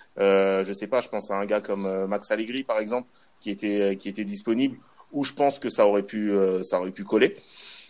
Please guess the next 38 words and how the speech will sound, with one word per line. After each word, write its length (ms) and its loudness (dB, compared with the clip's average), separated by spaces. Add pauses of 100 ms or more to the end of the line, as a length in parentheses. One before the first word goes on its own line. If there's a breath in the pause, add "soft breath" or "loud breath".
(680 loud breath)
Maintenant, 380 6
ça 180 2
reste, 300 -2
euh, 240 2
ça 140 -2
reste 200 -2
à 60 2
voir. 320 -2
Moi, 240 2
j'ai 140 -6
plus 360 -12 (100)
tôt, 240 0
j'ai 160 -6
plus 280 -12
l'impression 720 -6 (640)
que 100 -6
ça 140 -2
va 120 0
nous 160 -8
faire 200 -4
un, 160 -2 (100)
un 60 -4
Ernesto 440 -4
Valverde, 400 -2
euh, 920 -2
Valverde 320 -4
bis. 240 -14 (200)
Parce 120 -18
que 40 -12
moi, 120 -2
je 60 -4
me 40 0
rappelle 320 2
de 80 -4
Valverde, 480 0
il 140 -10
était 160 -6
resté 400 -8